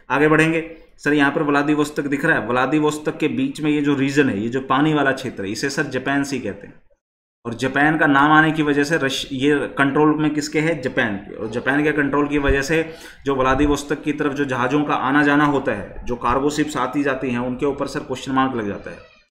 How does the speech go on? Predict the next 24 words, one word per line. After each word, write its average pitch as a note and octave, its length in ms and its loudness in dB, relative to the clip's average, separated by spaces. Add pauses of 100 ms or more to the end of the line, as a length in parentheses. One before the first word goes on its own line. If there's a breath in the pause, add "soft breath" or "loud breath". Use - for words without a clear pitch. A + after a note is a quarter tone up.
(420)
इसीलिए D#3 720 2 (240)
रशिया B2+ 460 2
जो D#3+ 160 4
है D#3 200 4
यहाँ C#3 220 2
पर D3+ 120 -2
अपने D3+ 520 4 (320 loud breath)
जो C3+ 220 0
सबमरीन्स D#3+ 600 2
वगैरह D3 260 2
है D3+ 60 2
वो E3 120 0
भेज C3+ 280 0
नहीं A2+ 120 -2
सकता। - 400 -16 (360)
और G#2+ 60 -4
वोस्तक C3+ 420 -2
अंटार्कटिका C#3+ 560 0
लेस C3 240 0
टेम्परेचर, G2+ 440 -8
हाँ C3+ 200 -2
बिल्कुल C#3+ 440 -2
सरित A#2+ 320 -8
प्रीतम। C3+ 280 -6